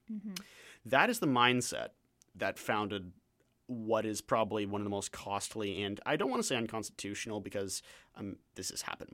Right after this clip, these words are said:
Speaker 2: multiple <laughs> times in American history, but the, the ventures there, which is still
Speaker 1: Mm-hmm.
Speaker 2: ongoing.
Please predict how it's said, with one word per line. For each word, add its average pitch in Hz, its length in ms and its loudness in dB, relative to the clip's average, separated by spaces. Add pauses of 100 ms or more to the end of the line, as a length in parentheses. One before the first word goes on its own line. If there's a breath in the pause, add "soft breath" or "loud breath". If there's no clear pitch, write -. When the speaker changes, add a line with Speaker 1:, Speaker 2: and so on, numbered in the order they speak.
Speaker 2:
multiple 98 300 -8
<laughs> - 180 -12
times - 160 -4
in 110 140 -10
American 101 320 -4
history, 107 360 -4 (320 loud breath)
but 92 220 0 (1200)
the, 117 160 -2
the 107 160 -8
ventures 101 600 -4
there, 87 480 -4
which 214 120 -2
is 196 80 0
still 175 160 4
Speaker 1:
Mm-hmm. 95 160 2
Speaker 2:
ongoing. 85 300 -6